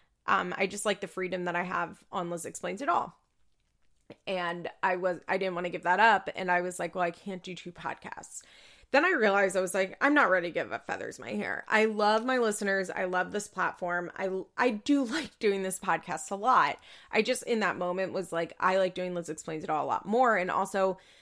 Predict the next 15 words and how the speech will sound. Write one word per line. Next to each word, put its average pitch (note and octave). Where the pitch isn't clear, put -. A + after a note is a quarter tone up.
the G#3
style G#3+
of G3+
Liz F#3+
Explains C4
is -
much F3+
easier A3
to -
bank E3+
episodes. F#3
I D#3
can't C4+
really F4+
bank F3+